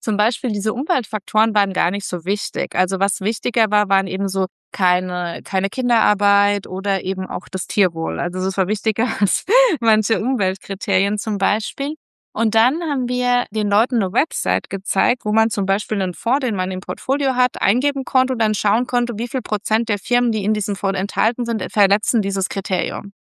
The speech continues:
Und das ist eigentlich eine ganz schöne Möglichkeit. Und was ich dazu nur sagen kann, ist,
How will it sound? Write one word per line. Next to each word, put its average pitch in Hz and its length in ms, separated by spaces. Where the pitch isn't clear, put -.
Und 196 120
das 277 120
ist 359 120
eigentlich 247 300
eine 247 80
ganz 226 220
schöne 226 260
Möglichkeit. 196 800
Und 214 200
was 226 160
ich 240 120
dazu - 320
nur 247 200
sagen 240 440
kann, 226 360
ist, - 440